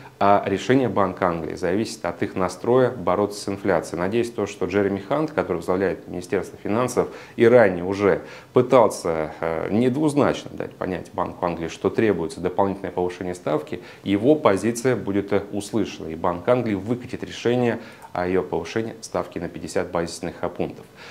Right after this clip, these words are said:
Рынок нефти восемьдесят три восемьдесят, эм,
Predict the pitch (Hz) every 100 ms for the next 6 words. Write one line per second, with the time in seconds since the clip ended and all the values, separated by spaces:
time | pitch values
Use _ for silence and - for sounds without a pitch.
0 | - 117 160 156 165 165 107 123 123 117
1 | 113 113 113 110 143 143 131 127 147 -
2 | 107 101 95